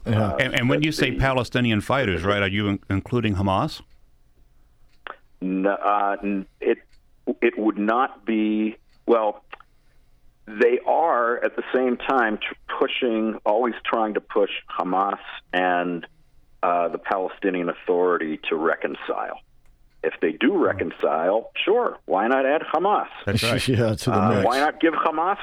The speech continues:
Speaker 2: guys American commando training and weapons, probably, too?
Speaker 1: No doubt.
Speaker 2: Um,
Speaker 1: And no
Speaker 2: yeah.
Speaker 1: doubt, don't you think they'd probably have infiltrators in there anyways? I mean,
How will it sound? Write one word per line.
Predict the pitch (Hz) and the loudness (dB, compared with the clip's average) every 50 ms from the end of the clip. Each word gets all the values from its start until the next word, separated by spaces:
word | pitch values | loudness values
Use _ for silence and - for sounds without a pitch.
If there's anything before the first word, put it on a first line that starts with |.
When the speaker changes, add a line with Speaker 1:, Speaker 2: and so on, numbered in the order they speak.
| - | 0
Speaker 2:
guys | 123 135 123 123 131 127 - 123 | 2 4 4 4 2 2 0 2
American | 120 123 131 139 143 147 147 - 156 147 | 2 4 4 4 4 2 2 0 0 0
commando | - 160 151 151 151 165 170 165 151 117 | 0 0 0 2 2 2 2 2 0 0
training | - - - 95 90 87 85 78 69 - - - - | -2 -2 -2 -2 -2 -2 -4 -6 -6 -8 -12 -6 -2
and | - 277 349 185 | 0 2 4 4
weapons, | 453 247 269 - 240 185 110 80 - - - | 4 2 2 2 0 0 0 -2 -6 -4 0
probably, | - 117 101 98 98 98 104 123 135 135 - | 0 2 2 2 0 0 0 -2 -2 0 2
too? | - - 92 - - - - - - | 2 4 4 4 0 -4 -6 -2 2
Speaker 1:
No | 113 117 123 123 113 | 2 4 4 4 4
doubt. | 101 127 127 123 117 104 | 2 2 2 2 2 2
Speaker 2:
Um, | 107 117 117 117 117 117 113 113 110 - - - - - - - - - | 2 2 2 2 2 0 0 -2 -4 -6 -10 -16 -20 -20 -20 -20 -4 0
Speaker 1:
And | 131 131 127 127 123 | 2 2 4 4 4
no | 127 139 147 | 4 4 4
Speaker 2:
yeah. | 143 110 | 4 4
Speaker 1:
doubt, | 120 143 143 143 110 123 | 4 4 2 0 0 0
don't | 110 143 139 127 - | 2 2 2 2 0
you | 123 113 | 0 2
think | 123 139 143 - | 2 2 2 2
they'd | 120 123 113 - | 2 2 2 2
probably | 135 139 131 131 120 | 2 2 4 4 2
have | 120 123 101 | 2 2 2
infiltrators | 135 165 170 - 123 104 - - 131 127 127 127 120 104 | 2 0 0 0 -2 0 2 2 2 2 2 4 4 4
in | 131 131 | 4 4
there | 123 123 123 123 | 4 4 4 2
anyways? | 135 165 208 202 127 95 90 85 85 85 82 90 | 2 2 2 2 2 0 0 0 -2 -2 0 0
I | 95 98 | 0 2
mean, | 98 98 98 98 95 | 2 2 2 0 -2